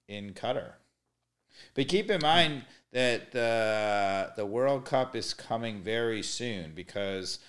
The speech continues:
uh, because of covid, we're off a cycle. So European Championship is usually two years off. It's only one year off now. Um, and on top of that, they moved it from the summer to the winter.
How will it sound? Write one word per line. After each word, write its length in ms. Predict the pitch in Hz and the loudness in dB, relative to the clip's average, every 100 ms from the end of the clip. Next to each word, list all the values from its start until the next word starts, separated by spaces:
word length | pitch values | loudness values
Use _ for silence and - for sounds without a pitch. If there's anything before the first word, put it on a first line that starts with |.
| - _ _ | -20 _ _
uh, 200 | 101 101 98 | -4 -2 -2
because 380 | 107 - 123 123 | -6 -4 -2 -2
of 100 | 123 | -4
covid, 640 | - 120 113 110 101 98 - - | -2 0 0 0 0 -4 -8 -20
we're 200 | 98 101 | -6 0
off 220 | 101 110 110 | 4 2 0
a 80 | |
cycle. 480 | 101 104 98 - 92 | -4 -2 -4 -4 -6
So 140 | 90 92 | -6 -6
European 440 | 92 110 - 107 | -4 -4 -6 -8
Championship 540 | 90 107 101 95 90 | -6 -6 -6 -8 -10
is 100 | 95 | -10
usually 260 | 92 92 90 | -10 -8 -8
two 200 | - 127 | -8 -6
years 340 | 120 110 95 | -2 -2 -2
off. 240 | 92 90 - | -2 -4 -6
It's 160 | 90 | -10
only 200 | 98 90 | -8 -8
one 340 | 82 98 143 139 | -8 -2 -2 -2
year 200 | 131 120 | -2 2
off 320 | 113 110 - | 2 0 -4
now. 400 | 104 101 95 92 - - - _ | -4 -2 -2 -4 -10 -20 -20 _
Um, 720 | 98 95 95 95 92 92 92 - _ - | -4 0 0 0 -2 -4 -10 -16 _ -6
and 220 | 110 110 | -2 -2
on 120 | 101 | -4
top 340 | 98 - 170 180 | -4 2 4 4
of 160 | 135 | 0
that, 340 | 104 95 95 - | 2 2 2 -4
they 120 | 101 | -8
moved 440 | 101 113 127 101 | -6 -4 -6 -4
it 300 | 113 107 - | -2 -2 -4
from 420 | - 113 107 104 | -10 -6 -4 -4
the 100 | 95 | -6
summer 640 | 92 - - 127 127 120 110 | -6 -4 -2 -2 -2 -4 -4
to 260 | - 113 | -6 -8
the 140 | 98 92 | -6 -8
winter. 640 | 90 175 151 87 82 107 | -6 -4 -2 -4 -6 -10